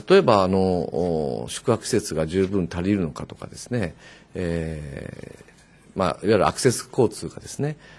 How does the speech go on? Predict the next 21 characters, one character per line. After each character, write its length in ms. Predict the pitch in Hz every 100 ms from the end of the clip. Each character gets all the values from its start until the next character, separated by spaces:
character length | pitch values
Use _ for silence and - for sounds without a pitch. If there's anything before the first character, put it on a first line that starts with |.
| - -
え 340 | 90 82 80 82
ー、 20 |
き 60 | -
ち 100 | 101
ん 80 |
と、 460 | 85 85 82 - 82 - _ _ _ _ _
ま 160 | 85 85 - _
あ、 20 | 78
あ 40 |
の、 220 | 78 80 82
十 140 | 104
分 180 | 92 85 - - _ _ _
応 200 | - 127
え 80 | 117
ら 100 | 117
れ 140 | 117
る 80 | 101
ぐ 80 | 87
ら 160 | 87
い 80 | 80
に、 200 | 80 90